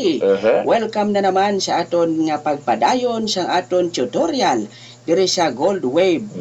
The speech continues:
Speaker 1: Mhm.
Speaker 2: Tutorial sang N Y G C. Amo ining ginagamit naton kung paano magdrama, kag magmix, mag, ah, edit sa mga program sang N Y G C. Ang Gold Wave.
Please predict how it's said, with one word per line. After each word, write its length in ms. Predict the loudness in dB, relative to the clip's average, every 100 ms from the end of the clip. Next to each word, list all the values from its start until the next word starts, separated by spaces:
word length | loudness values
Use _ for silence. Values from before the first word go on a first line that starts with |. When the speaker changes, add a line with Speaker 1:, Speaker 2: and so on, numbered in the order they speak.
| -8
Speaker 1:
Mhm. 80 | -2
Speaker 2:
Tutorial 720 | 0 0 0 0 0 0 -2
sang 320 | 0 0 -2
N 240 | -2 -2 0
Y 220 | 0 0 -2
G 240 | -4 -4
C. 80 | -4 -4 -6 -8 -18 -4
Amo 240 | -2 -2
ining 240 | -4 -4 -4
ginagamit 560 | -2 0 2 2 0
naton 400 | 0 -2 0 -2
kung 160 | 0 -2
paano 400 | -2 0 0 -2
magdrama, 800 | -2 -4 -2 -2 0 0 -2 -4 -12 -16
kag 160 | -6 -2
magmix, 720 | 0 0 0 0 0 -2 -8 -10 -18 -4
mag, 320 | -2 -2 0
ah, 540 | 2 2 2 2 -2 -6
edit 400 | -2 0 0 0
sa 160 | 0 0
mga 320 | 0 -2 -2
program 640 | -2 -2 -2 -2 0 -2
sang 240 | 0 0 2
N 240 | 0 2
Y 140 | 0 -2
G 120 | -4 -4
C. 120 | -4 -4 -4
Ang 560 | -2 0 0 -2 -2
Gold 240 | 0 0 0
Wave. 400 | 0 0 -2